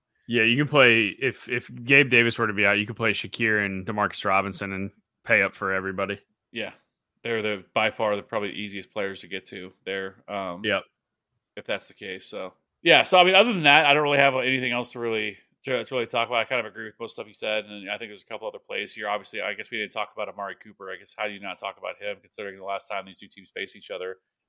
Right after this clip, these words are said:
Speaker 2: he went absolutely nuclear with fifty-four and a half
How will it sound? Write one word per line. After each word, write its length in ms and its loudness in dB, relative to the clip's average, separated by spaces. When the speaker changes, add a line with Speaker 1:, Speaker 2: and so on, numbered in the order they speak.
Speaker 2:
he 120 -6
went 320 -4
absolutely 760 -2
nuclear 480 -6
with 100 -8
fifty-four 540 -4
and 100 6
a 40 -6
half 320 2